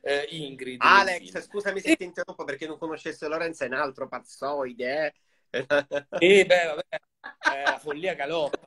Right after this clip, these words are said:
Speaker 1: ovviamente, galoppa.
Speaker 2: Eh, certo.
Speaker 1: <laughs> Eh, vabbè,
Speaker 2: Eh.
Speaker 1: vabbè, ma d'altronde, cioè, associare, insomma, film del genere, associarsi così
Speaker 2: <laughs>
Speaker 1: artisticamente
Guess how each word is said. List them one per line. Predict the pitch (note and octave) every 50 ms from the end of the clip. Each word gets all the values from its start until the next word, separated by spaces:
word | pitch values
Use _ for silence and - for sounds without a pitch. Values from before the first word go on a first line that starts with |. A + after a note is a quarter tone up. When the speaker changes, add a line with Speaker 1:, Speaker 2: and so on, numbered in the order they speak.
| - B2+
Speaker 1:
ovviamente, | B2+ C3+ - _ - E3 E3+ D#3 C3+ A#2+ A#2+
galoppa. | G#2+ A2+ B2+ C#3+ D#3+ E3 D#3+ C#3 B2 - - A#2 G#2 G#2 G#2+ A2+ A2+ _
Speaker 2:
Eh, | - B2 B2+
certo. | - - D3 C#3+ C3 A2+ - C3 A#2+ G#2+
Speaker 1:
<laughs> | G#2 - C3+ - - D3+ - - E3 C#3+ C#3 C#3 - D#3+ _ _ _ _ _ -
Eh, | -
vabbè, | - C#3 C#3
Speaker 2:
Eh. | C3 - _ _ _ _
Speaker 1:
vabbè, | C#3+ E3 F3+ E3+
ma | D#3+ D#3+
d'altronde, | E3 F3+ F3 F3 - G#3+ G#3+ G#3 G3 F3+ E3+ E3 - - _ _ _ _
cioè, | _ F3+ F3+ F3 - -
associare, | D#3+ E3+ F3 - - F#3+ F3+ F3+ - G3+ G3+ G3+ G3+ G3 F#3+ F#3
insomma, | F3+ - F3+ F3 E3+ E3
film | - F#3 G3 G3
del | F#3 F#3 F#3 F#3
genere, | - F#3+ F#3 F#3 F3+ E3+ E3 D#3+
associarsi | - - - E3 E3 F#3 F#3 F3+ F3+ - - G4 -
così | - E4 G#4+ G#4+ - F#4
Speaker 2:
<laughs> | G4+ F4
Speaker 1:
artisticamente | E4 D#4+ F4 - - - - - - - E3+ F3 F#3+ F#3 G4 - - - D#3 - -